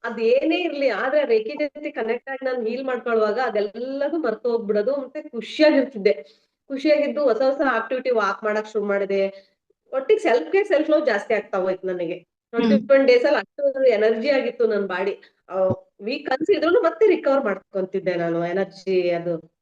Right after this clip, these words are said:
Speaker 1: ಪ್ರಾಕ್ಟೀಸ್ ಮಾಡುವಾಗ.
Speaker 2: ಓಕೆ. So ಟ್ವೆಂಟಿ ಒನ್ ಡೇಸ್ ಅಲ್ಲಿ ನೀವು ಇದನ್ನ ಫೀಲ್ ಮಾಡಿದ್ರಿ ಹಾಗಾದ್ರೆ?
Speaker 1: ಎಸ್.
Speaker 2: ಆ ಒಂದು ಹ್ಯಾಪಿನೆಸ್, ಆ ಒಂದು ಎನರ್ಜಿ ಡ್ರೈನ್ ಆದ್ರೂ ಕೂಡ again ರಿಫಿಲ್ ಆಗ್ತಾ ಇದ್ದು, ಅದನ್ನ ನೀವು mainly
Speaker 1: ಹ್ಮ್.
Speaker 2: ಎಕ್ಸ್‌ಪೀರಿಯನ್ಸ್ ಮಾಡ್ತಾ ಇದ್ರಿ?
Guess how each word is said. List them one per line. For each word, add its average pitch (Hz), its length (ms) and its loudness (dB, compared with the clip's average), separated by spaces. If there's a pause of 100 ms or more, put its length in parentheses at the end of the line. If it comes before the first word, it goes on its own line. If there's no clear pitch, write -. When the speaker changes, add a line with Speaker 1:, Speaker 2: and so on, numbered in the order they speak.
(100)
Speaker 1:
ಪ್ರಾಕ್ಟೀಸ್ 226 420 -6
ಮಾಡುವಾಗ. 185 320 2 (600)
Speaker 2:
ಓಕೆ. - 540 -6 (120)
So 226 220 4
ಟ್ವೆಂಟಿ 240 360 0
ಒನ್ 269 300 -2
ಡೇಸ್ 262 340 -8
ಅಲ್ಲಿ 269 180 0
ನೀವು 262 300 0
ಇದನ್ನ 233 340 -2
ಫೀಲ್ 226 280 -2
ಮಾಡಿದ್ರಿ 185 380 -2
ಹಾಗಾದ್ರೆ? - 680 -4 (1000)
Speaker 1:
ಎಸ್. 180 160 -14
Speaker 2:
ಆ 226 180 2
ಒಂದು 226 200 -2
ಹ್ಯಾಪಿನೆಸ್, 247 960 -2
ಆ 214 280 4
ಒಂದು 214 260 0
ಎನರ್ಜಿ 226 580 -4
ಡ್ರೈನ್ 240 360 -4
ಆದ್ರೂ 240 340 -4
ಕೂಡ 240 160 2 (120)
again 240 300 -2
ರಿಫಿಲ್ 240 340 -4
ಆಗ್ತಾ 226 300 -2
ಇದ್ದು, 208 300 -2
ಅದನ್ನ 285 360 -6
ನೀವು 262 160 0
mainly 226 240 -2
Speaker 1:
ಹ್ಮ್. 262 120 -4
Speaker 2:
ಎಕ್ಸ್‌ಪೀರಿಯನ್ಸ್ 196 760 2
ಮಾಡ್ತಾ - 220 -12
ಇದ್ರಿ? - 340 -14